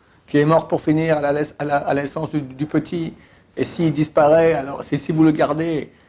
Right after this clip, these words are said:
alors ça sera la fin. Il dit, mon père est encore vivant.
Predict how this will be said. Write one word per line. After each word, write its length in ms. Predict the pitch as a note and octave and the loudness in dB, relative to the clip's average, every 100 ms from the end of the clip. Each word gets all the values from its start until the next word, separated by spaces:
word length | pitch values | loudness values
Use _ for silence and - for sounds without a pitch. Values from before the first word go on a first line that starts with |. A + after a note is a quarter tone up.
| _ _ | _ _
alors 300 | - B2 B2+ | -8 -2 -2
ça 100 | B2+ | -4
sera 160 | C3 C3+ | -8 -4
la 160 | C3+ C#3+ | -2 -2
fin. 320 | F#3 F3 - - _ _ _ _ _ _ _ _ _ - | 0 -2 -4 -18 _ _ _ _ _ _ _ _ _ -10
Il 120 | A2+ | -6
dit, 200 | A#2+ C3+ | 2 2
mon 160 | A#2+ A#2 | 2 0
père 220 | C#3+ C3 | 0 0
est 40 | |
encore 300 | A#2+ - C3+ | -2 0 0
vivant. 420 | A#2 A2+ B2 C3+ | 0 0 0 -4